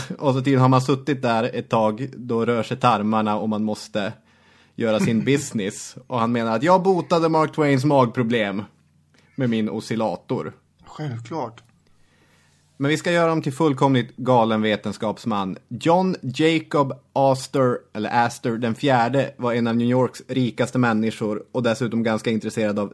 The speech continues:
Speaker 1: teknik. Han ägde flera hotell och massa andra grejer.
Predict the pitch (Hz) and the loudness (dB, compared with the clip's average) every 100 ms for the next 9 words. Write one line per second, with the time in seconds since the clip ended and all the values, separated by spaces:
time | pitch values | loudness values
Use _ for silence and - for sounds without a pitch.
0 | - 131 131 131 104 - _ - - _ | -10 -6 2 2 2 -6 _ -18 -18 _
1 | - - - _ _ _ _ _ - 123 | -20 -20 -20 _ _ _ _ _ 0 2
2 | 117 117 - _ _ _ _ 123 113 110 | 2 0 -8 _ _ _ _ 0 0 0
3 | - 123 110 107 104 120 120 - 117 110 | 0 2 2 2 0 -4 -8 -2 0 0
4 | 101 104 101 113 104 101 104 104 101 95 | -2 -2 -4 -2 -2 -2 -4 -4 -4 -6